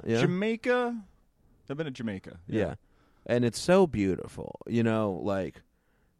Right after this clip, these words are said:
Speaker 1: and I really enjoyed it, but, like, my first seven, my first week about, I was there for, I think, eleven days.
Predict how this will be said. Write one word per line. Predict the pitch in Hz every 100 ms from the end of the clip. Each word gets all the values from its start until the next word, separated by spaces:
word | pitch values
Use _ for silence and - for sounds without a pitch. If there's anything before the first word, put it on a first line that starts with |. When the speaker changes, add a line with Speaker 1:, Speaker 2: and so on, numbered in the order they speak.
| _ _
Speaker 1:
and | 113 117 113
I | 113
really | 123 139 139 127
enjoyed | 113 120 123 113
it, | 98
but, | 104
like, | 110 104
my | 113
first | 107 - 131 127 - -
seven, | - - - 120 113 113 113 110 110 107 110 - - _ -
my |
first | - 208 -
week | 120 123 - - _ _ _ _ _
about, | - 110 107 107 -
I | 104
was | 104
there | 113
for, | 107 107
I |
think, | 101 104
eleven | 90 95 98 104
days. | 98 95 107 113